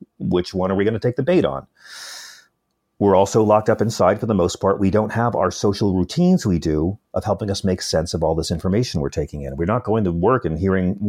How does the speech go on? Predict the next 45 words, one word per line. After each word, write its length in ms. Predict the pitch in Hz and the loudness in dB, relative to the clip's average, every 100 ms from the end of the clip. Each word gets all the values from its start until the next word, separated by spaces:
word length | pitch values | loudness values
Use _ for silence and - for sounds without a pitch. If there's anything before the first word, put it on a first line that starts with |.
| 107 - 104 | -6 -6 -6
what 200 | 107 117 | -2 -2
thing 120 | - 104 | 0 0
we 180 | 92 | 0
heard 180 | 92 117 | 2 2
last 240 | 101 90 - | 2 0 0
night 160 | 143 | -2
that's 160 | - - | -2 -2
actually 300 | 87 98 98 | -2 0 4
rubbish. 400 | 151 80 - - _ - - - - | 4 2 -4 -16 _ -20 -20 -20 -4
Normally, 300 | 101 165 110 | 0 2 2
you 60 | 90 | 2
turn 180 | 113 | 2
to 80 | 107 | 0
somebody 320 | - 107 98 | 0 2 4
else 260 | 123 160 - | 4 4 0
and 60 | 92 | -2
you 60 | |
talk 180 | 87 95 | 0 0
about 160 | 104 101 | 0 0
the 60 | |
news. 360 | 156 190 - - _ _ _ _ _ _ _ _ - - | 2 2 0 -6 _ _ _ _ _ _ _ _ -12 -2
With 80 | 104 | 0
everybody 320 | 123 117 95 | 2 4 4
isolating, 680 | 120 - 156 170 185 202 - _ _ _ - | 4 2 2 2 2 0 -2 _ _ _ -8
we're 140 | 107 104 | -2 0
not 180 | 104 | 2
doing 180 | 101 95 | 2 0
it. 120 | 76 | 0
Maybe 180 | 92 120 | 0 2
we're 140 | 120 85 | 4 4
all 100 | - | 0
going 200 | - 98 | -2 0
online 280 | 90 92 90 | 2 0 0
and 100 | 73 | -2
fighting. 360 | - 104 131 67 _ _ _ - - - - - _ _ _ _ _ - | -2 0 0 -4 _ _ _ -20 -20 -20 -20 -20 _ _ _ _ _ -4
The 80 | 98 | 0
technology 680 | 101 - 104 143 120 135 - | 0 2 2 2 4 2 2
is 140 | 90 | -2
also 340 | 98 101 107 | 0 2 2
shaping 580 | 101 - 95 101 92 90 - | 0 0 0 0 -2 -2 0
the 100 | 90 | 2
way 360 | 90 85 85 - | 4 4 2 0
we 160 | 92 | 0
understand 420 | 80 82 - 78 | 0 -2 -4 -2
everything 380 | 78 73 71 73 | -2 -2 -6 -10